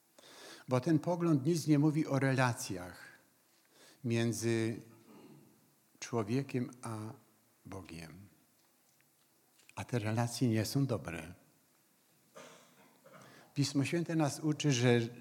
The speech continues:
człowiek przez grzech został oddzielony od Boga, swojego Stwórcy. To grzech spowodował, że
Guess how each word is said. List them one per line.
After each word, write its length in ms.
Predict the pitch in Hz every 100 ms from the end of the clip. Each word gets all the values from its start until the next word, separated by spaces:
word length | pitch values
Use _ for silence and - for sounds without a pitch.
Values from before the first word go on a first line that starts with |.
| -
człowiek 600 | - - 143 147 143 135 -
przez 320 | - 123 107
grzech 800 | 104 98 123 147 151 - - - -
został 1000 | 123 101 120 139 - - 127 123 123 123 -
oddzielony 920 | 131 117 117 117 120 139 135 110 104
od 220 | 101 90
Boga, 560 | 82 101 87 87 80 - - _ _ _ _ -
swojego 460 | - 107 98 101
Stwórcy. 600 | - - 98 78 - 73 - _ _ _ _ _ _ _ _ _ _ _ _ _ - - - - -
To 160 | 131
grzech 340 | 117 123 175 -
spowodował, 920 | - 139 131 123 156 156 160 160 143
że 520 | 113 127 123 123